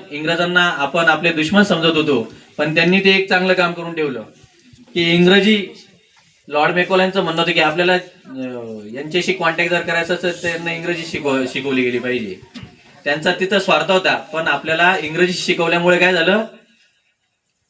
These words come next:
आपल्याला बाहेरच्या देशांतले जे काही समतावादी विचार होते, चांगले विचार जे होते ते आपल्याला समजायला लागले. आपले लोक बाहेर जाऊ लागले.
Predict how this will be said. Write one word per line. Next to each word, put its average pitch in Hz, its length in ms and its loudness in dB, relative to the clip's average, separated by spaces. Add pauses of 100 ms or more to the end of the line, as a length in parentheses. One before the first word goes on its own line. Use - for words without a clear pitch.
(120)
आपल्याला 190 420 0
बाहेरच्या 160 400 0
देशांतले 190 440 -4
जे 190 100 -2
काही 196 120 -2
समतावादी 180 540 0
विचार 175 240 2
होते, 135 380 -4 (720)
चांगले 175 300 4
विचार 180 640 2
जे 170 80 0
होते 139 440 -2
ते 156 60 -2
आपल्याला 156 300 2
समजायला 151 400 2
लागले. 131 140 0
आपले 135 220 -2
लोक 156 180 -6
बाहेर 131 240 -2
जाऊ 127 180 -6
लागले. 113 260 -2